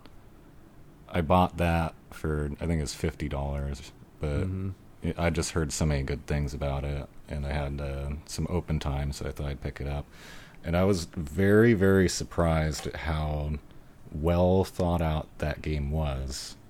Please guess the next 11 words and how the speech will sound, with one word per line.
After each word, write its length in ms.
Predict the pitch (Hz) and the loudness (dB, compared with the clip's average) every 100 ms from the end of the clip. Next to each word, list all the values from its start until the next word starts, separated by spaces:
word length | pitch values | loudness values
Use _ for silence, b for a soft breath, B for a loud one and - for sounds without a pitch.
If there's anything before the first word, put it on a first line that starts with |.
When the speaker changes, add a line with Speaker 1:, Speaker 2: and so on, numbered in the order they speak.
| - - | -20 -8
Speaker 1:
and 340 | 73 73 71 - B B B B B - - - - | -4 -4 -4 -8 B B B B B -20 -20 -12 -2
I 80 | |
really 440 | 87 85 120 151 98 | 0 4 4 4 2
think 320 | - 92 82 | 2 0 0
it 120 | 85 | -4
could 240 | - 78 - - - - | -6 -8 -8 -20 -20 -8
change 600 | - - 90 90 87 - | -4 2 4 4 4 0
the 120 | 76 | -6
genre 720 | 65 78 78 78 67 67 69 69 | -2 0 0 0 -2 -2 -4 -4
if 220 | 76 76 - | -6 -8 -6
people 580 | 85 80 78 71 71 | -4 -2 0 0 0